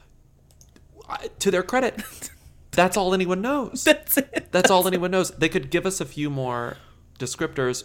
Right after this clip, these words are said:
Speaker 1: Uh, he's not just a model, he's an underwear model,
Speaker 2: Sure,
Speaker 1: which gives you an
Speaker 2: sure.
Speaker 1: idea about his physique.
Speaker 2: Sure. Are we
Speaker 1: Um,
Speaker 2: surprised? Yeah.
Speaker 1: he's a candle maker, and guess where they sell those candles?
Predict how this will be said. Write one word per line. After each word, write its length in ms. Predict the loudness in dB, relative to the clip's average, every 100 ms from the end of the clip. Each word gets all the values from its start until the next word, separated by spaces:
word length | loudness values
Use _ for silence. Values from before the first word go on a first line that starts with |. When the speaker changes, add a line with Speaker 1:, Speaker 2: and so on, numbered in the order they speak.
| -8
Speaker 1:
Uh, 200 | -4 -4
he's 420 | -6 -6 -4 -4
not 180 | -4 -6
just 180 | -6 -6
a 40 |
model, 140 | -4 -2
he's 140 | -4
an 100 | -6 -4
underwear 440 | -4 -2 -2 -4
model, 400 | -8 -10 -8 -8 -4
Speaker 2:
Sure, 240 | 0 2
Speaker 1:
which 80 | 0
gives 180 | -2 -4
you 220 | -8 -6
an 100 | -2
Speaker 2:
sure. 160 | -2 0
Speaker 1:
idea 120 | -2
about 160 | -6 -8
his 160 | -10 -8
physique. 380 | -6 -6 -8
Speaker 2:
Sure. 200 | -8 -4 -2 0
Are 140 | 0
we 100 | 0
Speaker 1:
Um, 60 | -2
Speaker 2:
surprised? 440 | 0 0 0 -6
Yeah. 240 | -6 -6 -8 -14 -20 -20 -14
Speaker 1:
he's 280 | -4 -2
a 40 | -2
candle 380 | -2 0 0 0
maker, 320 | 0 0 -2
and 200 | -2 -2
guess 240 | -4 -4
where 80 | -4
they 100 | -4
sell 240 | -2 -2 -2
those 180 | -2
candles? 520 | -2 -4 -4 -4 -6